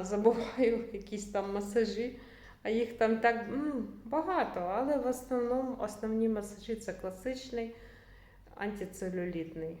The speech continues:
лімфатичний ще. Від них відталкуються всі інші.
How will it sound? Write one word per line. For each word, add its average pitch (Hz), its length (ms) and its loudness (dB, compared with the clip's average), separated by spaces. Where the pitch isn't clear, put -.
лімфатичний 196 1040 -4
ще. 170 360 -10
Від 190 240 -4
них 226 160 4
відталкуються 190 840 -2
всі - 320 -6
інші. 170 480 -6